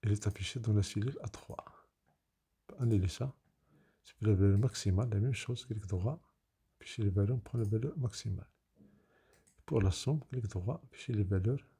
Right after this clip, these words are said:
ou bien synthétiser les valeurs, on prend la somme. Somme des caméras, somme des computers, somme des printers. Si vous voulez donner par exemple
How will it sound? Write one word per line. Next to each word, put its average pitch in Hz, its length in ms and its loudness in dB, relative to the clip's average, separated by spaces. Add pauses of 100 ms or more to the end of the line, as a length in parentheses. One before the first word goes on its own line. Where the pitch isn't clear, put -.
(1200)
ou 110 60 -8
bien 98 140 2
synthétiser 104 500 -2
les 92 60 0
valeurs, 101 360 2
on 131 100 -2
prend - 340 -8
la 123 120 -2
somme. 98 320 -6 (2500)
Somme 95 320 -2
des 98 200 -2 (120)
caméras, 104 440 2
somme 110 200 -8
des 101 80 -6
computers, - 520 -8
somme 123 220 -6
des 110 160 -6
printers. 107 500 -8
Si - 140 -6
vous 104 80 4
voulez 101 240 6
donner 101 220 2
par 104 180 0
exemple 98 340 0